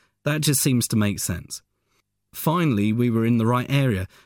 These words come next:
but we were way too early, so we popped to the castle next door, and the comedian Jack Whitehall and his friends populated the bar. The evening got even more surreal before the music had started,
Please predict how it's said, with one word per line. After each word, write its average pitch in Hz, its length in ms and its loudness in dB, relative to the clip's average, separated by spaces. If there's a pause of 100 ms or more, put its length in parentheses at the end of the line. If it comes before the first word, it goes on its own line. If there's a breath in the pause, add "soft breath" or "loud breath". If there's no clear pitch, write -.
(120)
but 135 100 0
we 147 140 2
were 147 120 2
way 147 320 0
too 123 200 -2
early, 92 480 -4
so - 220 -4
we 104 140 0
popped 123 300 -4
to - 80 -8
the 107 100 -6
castle 117 440 -2
next 95 340 -4
door, 110 260 -2 (360 soft breath)
and 123 160 2
the 131 80 0
comedian 165 460 2
Jack 151 300 -4
Whitehall 131 480 -2
and 98 100 2
his 107 160 -4
friends 110 300 0
populated 104 720 -4
the 101 60 -4
bar. 95 320 -2 (680 soft breath)
The 151 140 0
evening 208 320 2
got 156 180 0
even 156 220 2
more 160 300 2
surreal 101 540 0 (100)
before 156 420 -2
the 131 100 2
music 123 340 0
had 113 120 -2
started, 151 540 -2